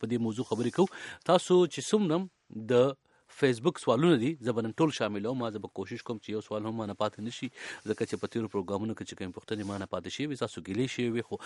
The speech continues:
زه دا وایم چې ګیلې ځکه مه کوئ چې زه دغه سوالونه یو اجتماعي سوال په شکل کې کله ناکله کوم د اوریدونکو نه. هغه موږ نه پاتې نه وي. خو دا چې نوم ورسره وانخلم، نو تاسو خفه کیږئ مه. کله ناکله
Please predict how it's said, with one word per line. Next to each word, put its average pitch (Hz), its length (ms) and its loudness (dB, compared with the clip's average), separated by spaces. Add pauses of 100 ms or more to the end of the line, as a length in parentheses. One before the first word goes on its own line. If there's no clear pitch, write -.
(360)
زه 156 160 8 (200)
دا 131 120 6
وایم 160 180 10
چې 147 140 0 (140)
ګیلې 117 240 2
ځکه 165 220 2
مه 110 40 2
کوئ 104 280 2 (640)
چې - 60 -2 (100)
زه 180 60 2
دغه 165 220 8 (100)
سوالونه 170 360 6 (140)
یو 127 160 4
اجتماعي 135 420 4
سوال 147 160 10
په 117 200 -2
شکل 123 180 0
کې 107 180 -8
کله 135 180 4
ناکله 113 220 0
کوم 165 260 6
د 95 140 0
اوریدونکو 92 380 -4
نه. 92 120 0
هغه 107 160 -2 (420)
موږ 110 100 0
نه 104 160 -2
پاتې 113 180 2
نه 139 140 4
وي. 170 80 6
خو 127 120 0
دا 170 160 8
چې 139 120 2 (100)
نوم 180 80 4
ورسره 147 320 6
وانخلم، 135 400 4
نو 107 140 0
تاسو 127 120 -4
خفه 113 160 -4
کیږئ 160 280 0
مه. 170 100 0
کله 147 160 2
ناکله 123 260 2